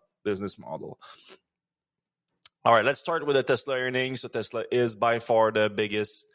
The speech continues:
all-electric vehicle only company in the world, uh, and therefore the earnings are very important because it, uh, kind of a, a, um,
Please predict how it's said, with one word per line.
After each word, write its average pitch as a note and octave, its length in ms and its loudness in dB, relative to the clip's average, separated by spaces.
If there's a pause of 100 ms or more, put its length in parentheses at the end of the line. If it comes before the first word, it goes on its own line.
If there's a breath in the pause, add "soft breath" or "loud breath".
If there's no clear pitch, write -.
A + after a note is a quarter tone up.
(760 loud breath)
all-electric B2 580 2
vehicle A#2+ 400 -2
only B2 540 0
company A#2+ 560 -4
in A#2 240 -6
the A2 100 -2
world, A2+ 600 2
uh, G#2+ 160 -4 (100)
and G#2+ 140 -4
therefore G#2 360 -2
the G#2 80 -4
earnings G#2 380 -4
are G#2 60 -8
very G2 200 -2
important G#2 540 -2
because G2 380 -4
it, F2+ 80 -12 (120)
uh, G2+ 140 0
kind G#2 280 -4
of F2+ 120 -6
a, F2+ 540 -2
a, G2+ 40 -4
um, F#2+ 440 -6